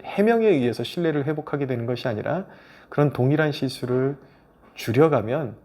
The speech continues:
자연스럽게 그 사람의 진정성이 드러나게 되고, 또 이전에 또 받았던 오해도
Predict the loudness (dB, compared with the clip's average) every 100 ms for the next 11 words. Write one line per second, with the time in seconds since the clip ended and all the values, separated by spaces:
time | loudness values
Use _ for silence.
0 | _ _ _ -14 -4 -2 -2 -2 -4 -4
1 | -4 -4 -4 -6 -2 0 0 0 -2 -2
2 | -4 -2 0 0 -2 -6 -8 -4 -2 -2
3 | -4 -20 -20 -20 _ _ 2 2 2 0
4 | 0 -4 -6 -8 -6 -8 -4 -4 -4 -4
5 | -6 -4 -4 0 0 0